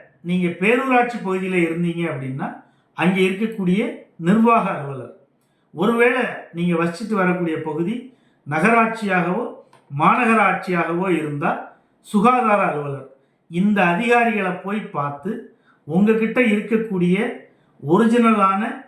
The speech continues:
அந்த பிழை உள்ள அந்த சர்டிஃபிகேட் உங்கள்கிட்ட இருக்கும். அந்த சர்டிஃபிகேட்டோட அந்த குழந்தைக்கு ஆதார் ஐ டி இருந்தா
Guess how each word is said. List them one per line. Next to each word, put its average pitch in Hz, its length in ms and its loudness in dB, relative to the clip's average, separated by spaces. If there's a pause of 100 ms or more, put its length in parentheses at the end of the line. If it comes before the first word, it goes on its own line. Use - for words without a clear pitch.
(180)
அந்த 170 120 -4 (140)
பிழை 220 200 2 (140)
உள்ள 214 180 -2 (340)
அந்த 170 180 -4
சர்டிஃபிகேட் 180 480 -4
உங்கள்கிட்ட 156 340 -4
இருக்கும். - 320 -14 (540)
அந்த 175 160 6 (100)
சர்டிஃபிகேட்டோட 175 760 0 (720)
அந்த 175 140 4 (120)
குழந்தைக்கு 240 580 2 (500)
ஆதார் 226 360 4
ஐ - 80 2
டி 175 160 2
இருந்தா 160 280 -6